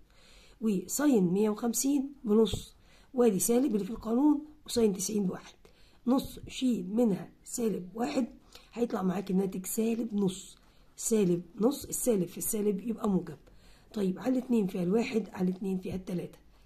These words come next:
يبقى ال إي إم إف بتساوي تلاتة إن إيه بي إف. آخر حاجة محتاجة أعرف القيمة دي قد إيه من الفعالة، هقول ال إي إم إف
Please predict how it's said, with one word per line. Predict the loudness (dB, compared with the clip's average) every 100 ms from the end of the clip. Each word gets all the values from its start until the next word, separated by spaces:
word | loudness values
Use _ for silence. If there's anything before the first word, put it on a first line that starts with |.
| -14
يبقى | -4 -2 0
ال |
إي | 0 -2
إم | -2
إف | -6 -6 -16 -12
بتساوي | -4 -2 0 -2 -4
تلاتة | -2 0 0 -2 -8 -12 _ 0
إن | 2 2 0 -10 0
إيه | 2 2 0 -8
بي | -2 2 4 2 -2
إف. | -12 -16 -20 -20 -20 -20 -20 -10
آخر | -8 -6
حاجة | -6 -4 -2
محتاجة | -4 -2 -2 -2
أعرف | -2 -4 -6
القيمة | -6 0 2
دي | 2 0 -4 -12 -2
قد | 0
إيه | 2 2 2
من | 2 0
الفعالة، | 0 -4 -6 -8 -12 -18 -20 -20 -20 -16
هقول | -6 0 2
ال | 2 -2
إي | 0 -2 -2
إم | -4
إف | -6 -12 -14